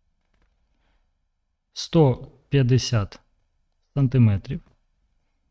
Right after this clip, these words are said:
дев'ять цілих дев'яносто п'ять сотих кілометра і три кілометри сорок п'ять метрів.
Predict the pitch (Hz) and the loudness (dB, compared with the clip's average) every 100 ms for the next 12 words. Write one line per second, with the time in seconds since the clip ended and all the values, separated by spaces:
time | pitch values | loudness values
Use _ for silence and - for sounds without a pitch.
0 | _ _ - 123 120 147 135 123 - 127 | _ _ -4 0 2 4 4 2 0 0
1 | 107 104 - _ _ _ _ _ - 120 | 0 -2 -10 _ _ _ _ _ -4 0
2 | 127 127 117 - 123 117 _ _ _ _ | 4 4 2 0 -6 -6 _ _ _ _
3 | - 123 107 - - _ _ _ _ _ | -4 -2 -2 -6 -20 _ _ _ _ _
4 | _ _ _ _ - - 131 113 98 - | _ _ _ _ -18 -8 -6 -4 -6 -14
5 | _ _ _ 147 131 113 104 - 135 190 | _ _ _ 0 4 4 2 -2 -8 -10
6 | _ _ _ _ _ _ _ _ _ _ | _ _ _ _ _ _ _ _ _ _
7 | _ _ _ _ _ _ _ _ _ _ | _ _ _ _ _ _ _ _ _ _
8 | - - _ _ _ _ _ _ _ _ | -20 -20 _ _ _ _ _ _ _ _
9 | _ _ _ _ _ _ - 185 - - | _ _ _ _ _ _ -2 -2 -2 -2
10 | 135 127 120 127 139 175 196 196 190 - | 2 2 2 2 4 4 2 -2 -2 -8
11 | _ _ _ _ _ _ _ _ _ _ | _ _ _ _ _ _ _ _ _ _
12 | _ _ _ _ _ _ _ - - - | _ _ _ _ _ _ _ -20 -14 -6
13 | 165 135 - 131 117 117 98 110 - | -4 -4 -2 -2 4 2 2 -6 -16